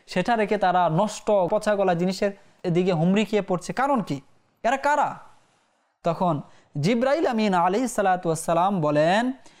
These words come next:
"এরা হচ্ছে উম্মতের সেই সকল ব্যক্তি,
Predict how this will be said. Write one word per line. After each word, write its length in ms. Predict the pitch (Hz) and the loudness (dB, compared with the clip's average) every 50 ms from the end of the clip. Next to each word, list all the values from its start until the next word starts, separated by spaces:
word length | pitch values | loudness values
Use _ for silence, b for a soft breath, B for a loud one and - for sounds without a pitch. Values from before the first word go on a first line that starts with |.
| b b b | b b b
"এরা 180 | 190 226 254 240 | -2 0 0 0
হচ্ছে 340 | 233 226 220 - - 226 | 0 -2 -2 -2 -2 0
উম্মতের 600 | 214 202 226 262 294 311 320 277 - 269 240 196 180 | 0 2 0 0 0 0 -2 -2 0 0 0 0 -2
সেই 320 | - - - 294 330 302 | -4 -4 -2 0 0 0
সকল 360 | 262 - 240 220 - 208 190 | 0 -2 -2 0 0 0 0
ব্যক্তি, 600 | 170 156 180 185 185 - - 247 254 277 285 277 | 2 2 0 -2 -2 -4 -2 0 0 0 -2 -4